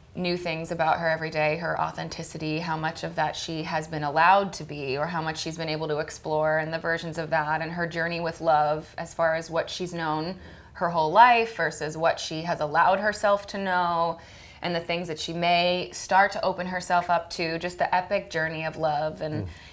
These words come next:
Speaker 1: and what that means, love of family, love of, you know, your friends, love of self,
Speaker 2: Mm-hmm.
Speaker 1: self-worth,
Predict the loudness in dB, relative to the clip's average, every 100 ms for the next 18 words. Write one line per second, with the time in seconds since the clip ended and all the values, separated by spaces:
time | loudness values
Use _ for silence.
0 | -10 -4 4 4 6 4 4 0 -4 -4
1 | -4 2 4 4 0 -4 -4 -2 -2 -2
2 | 2 2 2 0 0 -8 -14 -10 -4 -2
3 | 0 -2 0 2 2 2 -2 -6 -8 -12
4 | -16 2 6 6 6 0 4 8 8 4
5 | -4 -16 -16 -8 -2 2 2 2 2 6
6 | 8 6 4 -4